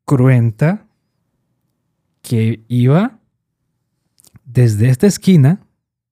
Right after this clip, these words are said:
del abdomen, todo esto hasta acá, Aarón. Y en esa herida se podía ver todos los tejidos que van en la pared abdominal,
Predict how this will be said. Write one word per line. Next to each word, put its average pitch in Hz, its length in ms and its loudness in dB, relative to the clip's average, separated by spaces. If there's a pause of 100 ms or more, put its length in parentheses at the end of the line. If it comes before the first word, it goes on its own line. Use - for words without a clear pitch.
(440)
del 117 240 -4
abdomen, 143 600 0 (760)
todo 156 340 0
esto 160 640 -4
hasta 110 320 -12
acá, 135 400 -6 (200)
Aarón. 101 400 -10 (2250)
Y 135 160 0
en 131 100 2
esa 135 180 0
herida 156 300 0
se 147 140 -6
podía 113 480 -4
ver 143 340 -2 (2250)
todos 165 260 0
los 139 140 -2
tejidos 135 400 -6
que - 140 -12
van 139 240 -6
en 131 120 -6
la 110 160 -8
pared 113 240 -8
abdominal, 123 720 -4